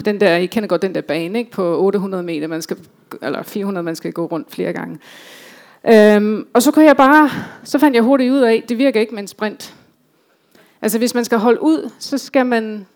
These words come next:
ikke sprinte og så dø efter fem hundrede meter, fordi så,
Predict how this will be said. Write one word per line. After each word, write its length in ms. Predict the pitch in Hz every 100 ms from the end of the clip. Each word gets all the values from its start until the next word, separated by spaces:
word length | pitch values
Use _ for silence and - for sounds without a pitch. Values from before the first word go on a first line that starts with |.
| _
ikke 160 | - -
sprinte 520 | - 208 233 262 226
og 120 | -
så 80 | 208
dø 160 | 208 240
efter 380 | 202 - 196 202
fem 200 | 214 190
hundrede 240 | 196 185
meter, 280 | 190 180 185
fordi 260 | - 233
så, 220 | 240 294